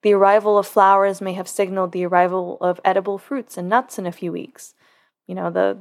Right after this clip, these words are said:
heralding of spring. So it makes sense that seeing flowers would lower stress levels.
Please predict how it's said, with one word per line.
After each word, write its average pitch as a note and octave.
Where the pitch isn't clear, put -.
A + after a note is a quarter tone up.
heralding A#3
of G3+
spring. -
So A#3
it -
makes D#4
sense A#3
that F3+
seeing A3
flowers F#3+
would F3+
lower G3
stress -
levels. -